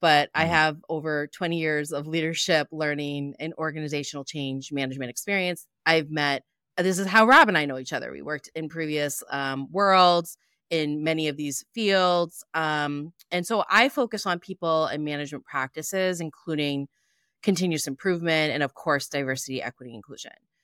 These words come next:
Speaker 1: Um, transforming workplace culture is my jam. Like, anyone that knows me knows that I love this type of work. I love supporting organizations and creating safe and inclusive spaces. Um, you know, I previously worked at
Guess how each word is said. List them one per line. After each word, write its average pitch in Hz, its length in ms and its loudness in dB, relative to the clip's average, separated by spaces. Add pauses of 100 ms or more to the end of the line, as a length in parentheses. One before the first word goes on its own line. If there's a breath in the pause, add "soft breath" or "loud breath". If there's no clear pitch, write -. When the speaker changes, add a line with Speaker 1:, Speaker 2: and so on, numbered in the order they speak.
(400)
Speaker 1:
Um, 170 320 6 (140)
transforming 262 720 4
workplace 226 460 6
culture 208 400 6
is 185 240 0
my 151 160 0
jam. 139 560 -4
Like, 147 160 -4
anyone 185 400 -4
that 143 180 -4
knows 135 340 -6
me 151 140 -6
knows 139 320 -2
that 143 140 -4
I 131 320 -2 (380)
love 143 340 2 (100)
this 135 200 -2
type 131 280 -6
of 131 180 -12
work. 135 320 -2
I 147 80 0
love 139 220 -2
supporting 143 440 -6
organizations 147 840 -2
and 135 100 -8
creating 127 460 -10 (440)
safe 170 320 2
and 139 80 -4
inclusive 135 380 -10
spaces. 185 800 0 (460)
Um, 143 480 2 (240)
you 190 100 -2
know, 143 100 2
I 139 100 2
previously 151 440 -4
worked 139 240 -4
at 131 260 -2